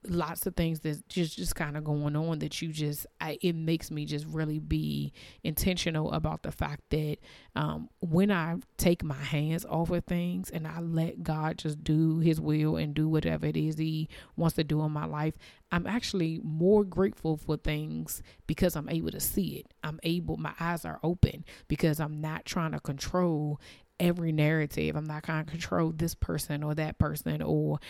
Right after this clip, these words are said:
I'm not trying to control the outcome of the situation. When I am intentionally being grateful and having a heart of gratitude, my heart is open.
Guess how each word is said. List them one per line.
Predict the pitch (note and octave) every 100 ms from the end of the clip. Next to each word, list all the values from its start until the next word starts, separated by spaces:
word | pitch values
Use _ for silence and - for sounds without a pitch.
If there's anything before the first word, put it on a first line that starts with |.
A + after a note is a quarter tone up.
| - -
I'm | D#3
not | D3+ D3
trying | - D#3+
to | E3+
control | - D#3 E3 D#3
the | D#3 -
outcome | D3+ D#3+ - D3+ D#3
of | D#3
the |
situation. | D#3 D#3+ - D#3 E3 E3 D#3 E3+ - - -
When | D3+
I | D3+ E3 F3 F3
am | - E3 D#3+ E3
intentionally | E3+ D#3+ - G3 - F#3 E3 E3
being | D#3+ D#3 D3+
grateful | D3+ C#3+ D3 D#3 D3+ D3+ - -
and | - D3 D3
having | D3 E3+ E3 D#3+ D#3+ D3+
a | D#3+
heart | D3+ - F#3+ F#3 -
of | D#3+ D#3
gratitude, | D3+ D3+ D3+ - D#3 D3 D3 D3+ - - - _ _ _ _ -
my | E3
heart | D3 - B3+
is | E3 -
open. | C#3+ - D3+